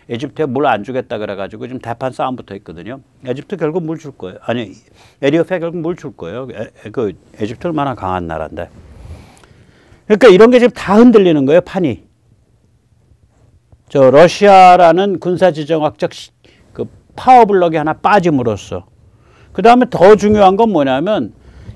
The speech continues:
러시아 정도가 저렇게 쪽을 못 써? 그럼 중국은 뭐야 도대체? 저 군사력 저거 다 종이호랑이네. 이렇게 되는 거예요. 중국 군사력이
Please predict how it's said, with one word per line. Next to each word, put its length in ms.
러시아 640
정도가 440
저렇게 400
쪽을 360
못 180
써? 160
그럼 240
중국은 500
뭐야 320
도대체? 460
저 140
군사력 480
저거 200
다 220
종이호랑이네. 840
이렇게 300
되는 200
거예요. 120
중국 300
군사력이 480